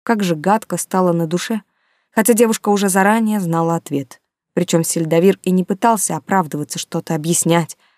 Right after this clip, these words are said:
Нет, можно было приказать, но и так в груди кто-то уже выгрыз большую дыру,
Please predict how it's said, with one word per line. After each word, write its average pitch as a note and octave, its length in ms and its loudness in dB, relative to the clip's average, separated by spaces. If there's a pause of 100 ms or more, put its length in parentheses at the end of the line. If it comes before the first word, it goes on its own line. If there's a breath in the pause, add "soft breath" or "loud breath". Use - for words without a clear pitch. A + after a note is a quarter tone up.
(280)
Нет, - 460 0 (400)
можно G3 280 0
было F#3 200 -2
приказать, G3 640 -2 (420)
но F3+ 240 2
и E3+ 120 2 (120)
так E3+ 220 -4
в D3 80 -10
груди D#3+ 280 0
кто-то D#3+ 320 -4
уже D3+ 200 -2
выгрыз E3 400 2
большую D#3+ 440 -2
дыру, F3 360 2